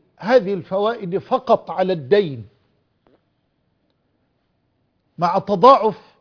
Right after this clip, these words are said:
الدين يقينا، وتعطلت كثير من المصانع والأعمال والتجارات والمكاسب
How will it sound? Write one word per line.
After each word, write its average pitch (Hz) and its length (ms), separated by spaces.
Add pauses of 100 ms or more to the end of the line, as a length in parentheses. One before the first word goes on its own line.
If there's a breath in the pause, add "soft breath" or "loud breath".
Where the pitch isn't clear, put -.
(280)
الدين 220 480
يقينا، 226 560 (1500)
وتعطلت 185 720
كثير 214 360
من 190 100
المصانع 185 640
والأعمال 180 760
والتجارات 196 920 (300 soft breath)
والمكاسب 208 800